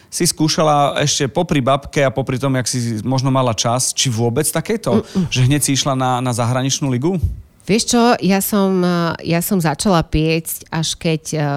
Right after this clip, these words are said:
Speaker 2: bývala som s bývalým a, a keďže sme bývali už spolu, že prvýkrát takto, tak som začala aj variť.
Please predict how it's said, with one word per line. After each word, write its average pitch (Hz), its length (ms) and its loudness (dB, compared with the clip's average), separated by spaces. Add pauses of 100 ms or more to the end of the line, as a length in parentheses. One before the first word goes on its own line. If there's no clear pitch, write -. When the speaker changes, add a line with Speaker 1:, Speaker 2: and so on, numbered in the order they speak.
(560)
Speaker 2:
bývala 214 380 4
som 190 180 2
s 147 140 -4
bývalým 147 640 -4 (720)
a, 151 160 -2 (540)
a - 180 -8 (640)
keďže 180 300 -4
sme 196 120 2
bývali 160 360 -2
už - 260 -10
spolu, 139 300 -8
že 180 120 -4
prvýkrát 156 680 -8
takto, 220 560 -4
tak 165 160 -8
som 180 160 -4
začala 143 400 -2
aj 165 160 -2
variť. 139 340 -4